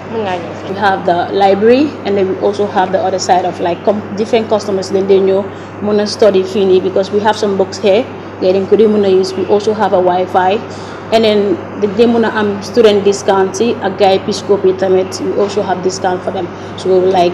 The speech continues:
Speaker 2: because ñun lu ñu def, dañ dee mën a consider the students ak yeneen place. Because ne ko everybody can afford something. So that's why student yi dañ dee mën a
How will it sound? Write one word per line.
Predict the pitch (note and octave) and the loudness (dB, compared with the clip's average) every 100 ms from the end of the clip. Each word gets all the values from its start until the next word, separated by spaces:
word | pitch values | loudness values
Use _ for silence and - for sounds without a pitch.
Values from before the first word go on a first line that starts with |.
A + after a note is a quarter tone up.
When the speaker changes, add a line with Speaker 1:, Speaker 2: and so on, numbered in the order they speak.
| G3+ | 0
Speaker 2:
because | G3 G3 A3 | 0 0 0
ñun | A3 G#3 G#3 | 0 0 4
lu | C4 | 6
ñu | B3 | 6
def, | G3+ G3 | 6 4
dañ | G#3 | 4
dee | G#3 | 6
mën | A3 A3 | 4 4
a | G#3+ | 2
consider | G3+ G3+ F#3+ | 0 0 0
the | F3+ F3+ | 0 0
students | - G3+ F#3 F3+ | 0 2 2 0
ak | F3+ | -2
yeneen | F#3+ F#3 F3 | 2 2 2
place. | - F3+ F3+ - - - - | -2 -4 -6 -10 -12 -14 -10
Because | - G3 | -6 -4
ne | G#3 | -2
ko | G3+ | -2
everybody | - G3+ G3 F#3 | 0 0 0 0
can | F#3 F3+ | 0 -4
afford | F3+ F#3+ F3 | -4 -4 -2
something. | F#3+ F3 F3 F3 | -2 -2 -2 -2
So | F#3+ | -2
that's | F#3+ G#3 G#3 | 0 0 0
why | F#3 | -2
student | F3+ G#3+ F#3+ | 2 2 2
yi | |
dañ | F#3+ F#3+ | 0 0
dee | G#3 | 0
mën | G#3+ | 0
a | G#3 | -4